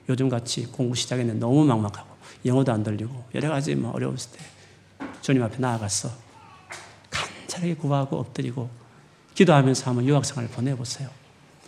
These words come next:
힘든 유학생활이겠지만 지나고 보면 깊이 주님을 만나고 부모님이 하나님이 아니라 내 하나님이라는 것을 고백하는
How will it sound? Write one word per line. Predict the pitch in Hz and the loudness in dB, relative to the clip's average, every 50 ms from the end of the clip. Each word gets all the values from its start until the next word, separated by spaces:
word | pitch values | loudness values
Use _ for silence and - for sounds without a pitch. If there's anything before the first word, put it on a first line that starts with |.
| - | -12
힘든 | - - 180 175 160 175 165 | 4 6 8 10 10 10 10
유학생활이겠지만 | 160 170 156 151 151 156 147 139 139 127 120 123 117 - - 120 113 113 113 113 110 113 127 - - - - - _ | 12 10 10 8 6 6 4 6 4 4 2 0 -2 0 -2 -2 0 0 0 -2 -2 -4 -6 -10 -14 -20 -20 -20 _
지나고 | - - - 123 117 117 117 113 | -2 0 2 2 2 2 0 0
보면 | 117 113 113 113 110 110 110 110 107 110 - - _ _ _ - - - - _ _ _ _ _ | 0 0 0 0 0 0 -2 -4 -6 -8 -12 -18 _ _ _ -20 -20 -20 -20 _ _ _ _ _
깊이 | - - 240 233 - - - - - - _ _ _ _ - - 214 190 | 0 0 0 0 0 -8 -20 -20 -20 -20 _ _ _ _ 2 4 4 4
주님을 | - - 170 170 160 151 143 | 4 4 6 6 8 8 6
만나고 | 131 110 95 98 95 90 - - 113 95 - - _ _ _ _ _ _ _ _ _ _ _ _ _ _ - - | 4 4 2 -2 -4 -6 -6 -10 -14 -14 -16 -20 _ _ _ _ _ _ _ _ _ _ _ _ _ _ -20 -2
부모님이 | - - 160 160 160 156 147 139 135 | 0 6 8 8 10 10 10 10 10
하나님이 | 143 147 139 127 127 123 120 | 8 8 8 6 6 4 4
아니라 | 113 117 123 123 123 120 | 4 2 2 2 4 4
내 | 131 147 156 | 6 6 6
하나님이라는 | 170 185 180 165 156 143 139 135 127 123 123 | 8 6 6 6 6 6 4 4 2 0 0
것을 | 117 127 - - - 131 127 127 - - - - - | -2 -2 -4 -4 -4 -6 -8 -8 -10 -14 -20 -20 -4
고백하는 | - 175 165 170 160 147 135 131 131 120 | -2 0 2 2 2 2 0 0 0 -2